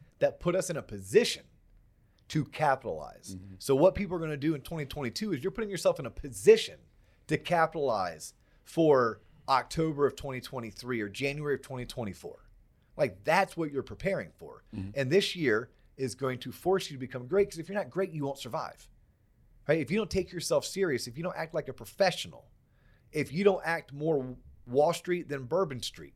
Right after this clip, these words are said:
Speaker 1: if you're not getting up every day and putting on your uniform and going to work
Speaker 2: Mm-hmm.
Speaker 1: with the idea that your number one, number two, and number three goal and responsibility is to create a lead, talk to a person about a home loan, and help them add value to their lives,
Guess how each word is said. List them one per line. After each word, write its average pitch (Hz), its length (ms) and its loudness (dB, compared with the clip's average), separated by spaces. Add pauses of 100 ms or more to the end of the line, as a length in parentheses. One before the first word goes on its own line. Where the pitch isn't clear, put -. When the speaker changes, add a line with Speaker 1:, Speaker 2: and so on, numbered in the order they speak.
(280)
Speaker 1:
if 120 120 -12
you're 156 100 0
not 170 180 2
getting 170 220 -2
up 170 120 -6
every 156 160 -6
day 160 80 -4
and 139 100 -10
putting 170 200 -4
on 156 120 -8
your 139 80 -10
uniform 156 380 -6
and 120 80 -8
going 147 220 -2
to 104 80 -4
work 151 380 0 (260)
Speaker 2:
Mm-hmm. 92 140 -16
Speaker 1:
with 147 140 0
the 151 100 0
idea 147 360 4
that 147 120 2
your 135 120 -6
number 196 260 0
one, 185 240 -2
number 175 200 -4
two, 175 180 -8
and 147 80 -6
number 170 180 -6
three 165 240 -6
goal 170 340 6
and 156 100 -6
responsibility 165 640 -8
is 127 80 -6
to 127 140 -12
create 175 340 -4
a 123 60 -6
lead, 151 400 -4 (420)
talk 185 220 4
to 214 120 2
a 180 40 6
person 175 360 -4
about 151 200 0
a 117 40 -6
home 185 220 -2
loan, 233 340 -6 (360)
and 143 160 -4
help 180 260 0
them 247 280 -2 (360)
add 156 180 2
value 135 380 0
to 185 140 -6
their 156 160 -2
lives, 165 580 0